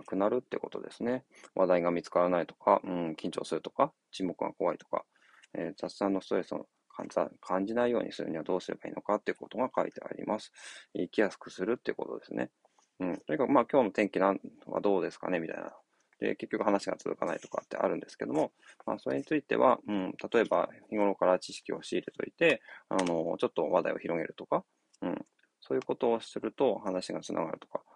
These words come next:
あとは雑談が苦手は欠点じゃないっていうことが最初の方に書いてあって、うん、そもそも雑談が苦手なのは普通だっていうことですね。そういう、そもそもの、なんだろう、前提意識を変えることで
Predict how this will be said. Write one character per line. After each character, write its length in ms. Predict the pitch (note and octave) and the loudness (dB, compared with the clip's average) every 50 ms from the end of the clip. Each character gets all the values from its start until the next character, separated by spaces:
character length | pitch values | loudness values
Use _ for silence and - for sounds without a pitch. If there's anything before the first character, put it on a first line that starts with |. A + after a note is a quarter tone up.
| - - _ - - | -20 -20 _ -8 -8
あ 100 | - - | -4 0
と 80 | C3+ | 0
は 60 | A2 | 2
雑 280 | - - E2+ F2+ - A#2 | 2 2 -2 0 2 2
談 140 | B2+ D3 D#3+ | 2 2 4
が 60 | D#3+ | 4
苦 200 | D3+ D3 D3+ D3+ | 4 4 2 2
手 100 | - D#3 | 2 2
は 60 | B2 - | 0 2
欠 160 | - F#2 - | 0 -4 -2
点 200 | - - D3+ A2+ | 0 0 0 0
じ 60 | F#2+ | 2
ゃ 40 | E2+ | 2
な 80 | F#2 | 2
い 60 | G2 F#2+ | 0 0
っ 20 | |
て 100 | - - | 0 -4
い 20 | - | -4
う 40 | - | -4
こ 80 | - - | -4 -4
と 60 | - | -6
が 100 | - - | -6 -2
最 120 | - F2 | -2 -2
初 120 | E2+ E2+ E2+ | -2 -2 -6
の 80 | E2+ | -6
方 80 | E2+ E2 | -6 -6
に 100 | D#2+ - | -6 -4
書 80 | - E2 | -6 -6
い 60 | D#2+ | -8
て 80 | _ - | _ -16
あ 60 | - | -18
っ 20 | _ _ | _ _
て、 200 | - A2+ - - _ _ - - _ _ - | -2 -2 -2 -4 _ _ -20 -20 _ _ -6
う 40 | - | -6
ん、 100 | - - _ _ | -6 -6 _ _
そ 80 | - | -4
も 100 | D3 E3+ | -2 -2
そ 120 | F#3 - A#2 | 0 0 0
も 80 | F#2+ | 0
雑 240 | - - - - C#3+ | 0 0 -2 -2 -2
談 200 | D3+ E3+ D#3+ D#3+ | -2 0 0 0
が 120 | D#3+ D#3+ D3 | 0 0 0
苦 240 | B2 A#2+ C3 - | 0 0 0 -2
手 160 | - - - F3 | -4 -4 -2 0
な 100 | E3+ D#3 | 0 2
の 80 | - | 2
は 80 | - - | 0 -2
普 100 | - - | -4 -6
通 160 | - - B2+ | -4 -2 0
だ 100 | C3 E3+ | 0 0
っ 20 | - | -2
て 120 | _ - - | _ -6 -4
い 20 | |
う 20 | |
こ 100 | - - | -4 -4
と 100 | - - | -6 -8
で 40 | - | -10
す 120 | - - - | -8 -6 -8
ね。 100 | C#3 - _ _ | -8 -10 _ _
そ 160 | _ - D#3 E3 | _ -2 -2 0
う 20 | |
い 100 | E3 E3 | 2 0
う、 120 | E3 - _ _ - - - _ _ _ | 0 -2 _ _ -20 -20 -20 _ _ _
そ 60 | - E3+ | 0 0
も 100 | F3 - | 0 0
そ 100 | - E3+ | 2 0
も 120 | D#3+ E3 | 2 2
の、 220 | E3+ E3+ C#3 - - | 2 2 2 0 -2
な 120 | F#2+ G#2 A2+ | -2 -4 -2
ん 60 | - | -2
だ 80 | - | -2
ろ 160 | - - - _ _ _ _ _ | -4 -6 -8 _ _ _ _ _
う、 20 | - | -4
前 120 | - A#2 | -4 -4
提 220 | C3 - C#3+ C#3 C#3+ | 0 4 4 4 4
意 40 | |
識 220 | D3+ - - - F#2 | 2 0 -2 -2 -2
を 80 | F#2 - | 0 2
変 120 | - A2 A2 | 4 4 4
え 40 | |
る 60 | A2 A2+ | 4 2
こ 140 | - C3+ | -2 -2
と 100 | - - | -4 0
で 320 | - - - - - _ | 0 2 2 2 0 _